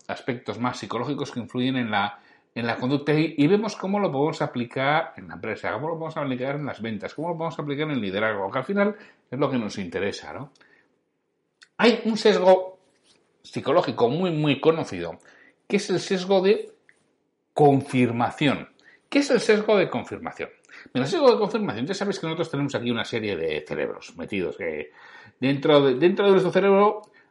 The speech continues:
hay, hay quienes que dicen que hay una serie de cerebros y hay quienes dicen que es solo uno, pero con distintos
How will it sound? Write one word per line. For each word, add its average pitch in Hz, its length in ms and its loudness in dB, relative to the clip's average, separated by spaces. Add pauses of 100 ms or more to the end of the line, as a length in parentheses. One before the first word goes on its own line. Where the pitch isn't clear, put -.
(300)
hay, 135 260 4
hay 107 140 0
quienes 113 240 -4
que 117 180 -4
dicen 135 260 4
que 98 80 0
hay 98 40 2
una 104 120 -2
serie 127 200 0
de - 80 -4
cerebros 147 360 4
y 123 40 0
hay 120 60 -2
quienes 120 260 -6
dicen 120 160 -4
que 117 80 -8
es - 80 -10
solo 127 220 0
uno, 151 200 2
pero 127 160 2
con 107 180 -4
distintos 139 680 -2